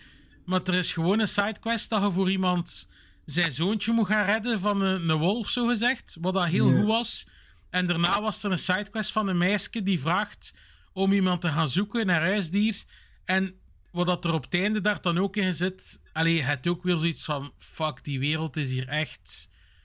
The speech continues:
Speaker 1: ja,
Speaker 2: Ja.
Speaker 1: cruel." Het is echt, eh, allee, dat draagt dan echt bij aan de worldbuilding, vind ik, die sidequest.
Speaker 2: Mhm.
Speaker 1: Dus laat ons hopen
Speaker 2: Oké.
Speaker 1: dat er nog zo van die sidequests in zitten.
Speaker 2: Ja.
Speaker 1: Maar het is wel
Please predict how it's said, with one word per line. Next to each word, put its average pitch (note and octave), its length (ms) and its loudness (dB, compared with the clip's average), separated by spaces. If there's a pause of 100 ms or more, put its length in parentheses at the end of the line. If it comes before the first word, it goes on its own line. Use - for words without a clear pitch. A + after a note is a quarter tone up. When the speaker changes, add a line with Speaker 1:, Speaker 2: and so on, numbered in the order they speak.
(140)
Speaker 1:
ja, C#3 200 2
Speaker 2:
Ja. C3+ 100 4
Speaker 1:
cruel." F3+ 460 2
Het - 140 -10
is D#3+ 200 0
echt, F#3 420 -6
eh, G3+ 260 2
allee, F#3+ 340 0 (240)
dat G3 200 0
draagt - 280 0
dan G3+ 160 2
echt A3 200 -2
bij G3+ 360 0 (600)
aan G3 200 0
de D#3 100 -2
worldbuilding, C#3+ 680 0
vind C3 160 -2
ik, - 200 -10
die D3+ 120 -2
sidequest. D#3 640 8
Speaker 2:
Mhm. - 80 -10
Speaker 1:
Dus - 380 0 (280)
laat F3 240 -2
ons F3 160 0
hopen E3 200 4
Speaker 2:
Oké. A#3 160 6
Speaker 1:
dat G#3+ 180 8
er G3+ 80 2
nog G#3 220 2
zo A#3+ 140 0
van A#3 140 0
die A#3 80 0
sidequests A3+ 560 -2
in A#3 160 0
zitten. A#3 420 -2 (520)
Speaker 2:
Ja. D3+ 100 2
Speaker 1:
Maar D3 80 6
het C#3+ 100 -2
is G3 200 0
wel G#3 520 -2